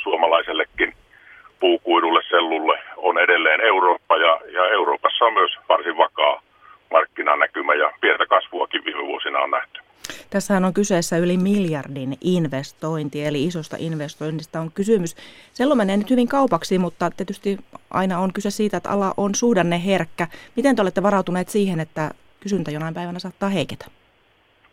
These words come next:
Speaker 1: Silloin kun tehdään uutta, niin täytyy katsoa, että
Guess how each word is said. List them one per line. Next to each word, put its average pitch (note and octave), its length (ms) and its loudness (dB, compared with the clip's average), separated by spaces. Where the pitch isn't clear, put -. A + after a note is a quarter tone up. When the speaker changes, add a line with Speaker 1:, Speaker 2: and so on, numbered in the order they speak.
Speaker 1:
Silloin F#2+ 220 4
kun F2+ 100 -2
tehdään G#2 380 4
uutta, G#2 320 0
niin F2 120 0
täytyy F#3+ 340 0
katsoa, F2+ 480 2
että - 180 -2